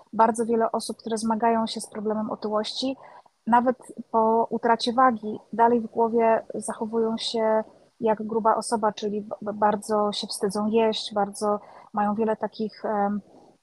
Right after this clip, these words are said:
tych takich negatywnych, e, rzeczy, które powstały poprzez takie społeczne uwarunkowania tego, e, kim były, jakie były, jak ich społeczeństwo traktowało. Ja tego nigdy nie miałam. Ja zawsze w głowie byłam gdzieś tam tą taką Justyną,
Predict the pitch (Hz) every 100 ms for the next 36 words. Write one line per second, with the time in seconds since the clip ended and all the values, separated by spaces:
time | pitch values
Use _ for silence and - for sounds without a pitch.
0 | - - 214 220 226 220 220 214 233 220
1 | 214 214 - - - 208 202 202 208 208
2 | 208 220 233 226 214 - - 226 220 208
3 | 220 208 - - - 208 - 208 208 214
4 | - _ _ _ - - - 220 240 -
5 | 233 220 208 208 208 - 202 208 208 202
6 | 214 202 208 202 202 202 - - 208 202
7 | 208 208 240 226 214 214 - 202 202 196
8 | 196 202 - - 208 220 220 - - 208
9 | - 196 196 208 262 - - _ - 220
10 | 247 262 247 247 226 247 233 226 214 190
11 | 185 - _ 220 226 - 214 202 233 226
12 | 214 226 220 214 208 214 226 220 226 220
13 | 214 226 220 226 240 226 214